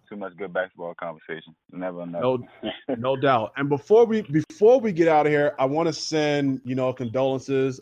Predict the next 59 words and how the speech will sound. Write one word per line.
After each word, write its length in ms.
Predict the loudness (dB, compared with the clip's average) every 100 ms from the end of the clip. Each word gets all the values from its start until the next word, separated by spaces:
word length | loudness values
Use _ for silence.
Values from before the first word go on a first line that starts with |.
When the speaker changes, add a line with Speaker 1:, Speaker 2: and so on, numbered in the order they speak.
| -8
Speaker 2:
um, 340 | -6 -4 -4
out 220 | -4 -4 -4
to 80 |
two 240 | -10 -4 -4
families. 600 | -2 0 0 0 -2 -6 _ _ _ -2
Uh, 160 | 0
the 100 | 0
first 380 | 0 2 2 2
being 220 | 2 2
James 340 | 2 0 -2 -2
Hampton. 400 | -2 -2 -4 -4
Tim, 400 | -4 -2 0 -2
you 80 |
should 200 | -4 -4
be 140 | -4 -2
noticed. 440 | 0 0 -2 -4
This 160 | -8 -8
is 100 | -10
close 280 | -4 -4 -2
to 100 | -4
you. 340 | -2 0 -2 -4 _ _ _ -6
Um, 240 | -4 0
I 20 |
don't 100 | 0
know 60 | 0
if 100 | 0
Speaker 1:
Yeah, 120 | 0
Speaker 2:
y'all 40 |
heard. 280 | 2 2 2
Speaker 1:
yeah. 80 | 2
Speaker 2:
He 80 | 2
passed 340 | 2 0 0
a-, 120 | -8 -10
he 120 | -14 -8
Speaker 1:
Yeah. 120 | -2
Speaker 2:
passed 260 | 0 0
away 280 | 0 2 2
over 140 | 2 0
the 80 |
weekend, 680 | -2 -4 -6 -4 -2 -2 -4
passing 360 | -2 -2 -2 -2
out 140 | -2
on 80 | -2
the 60 | -2
basketball 480 | 0 0 0 -2
court. 420 | -2 0 2 0 _ _ _ _ _ -6
Um, 500 | -2 0 0 0 -2
Speaker 1:
Yeah. 80 | -2
Speaker 2:
it's 220 | -4 -6
really 280 | 2 4 4
Speaker 1:
Funeral's 200 | 4 4
Speaker 2:
sad 180 | 4 4
to 40 | 2
Speaker 1:
next 120 | 2
Speaker 2:
see 80 | 6
it. 180 | 6
Speaker 1:
Friday, 180 | 4 -4
right? 280 | -4 -4 -4 -10 -14
Yeah. 180 | -12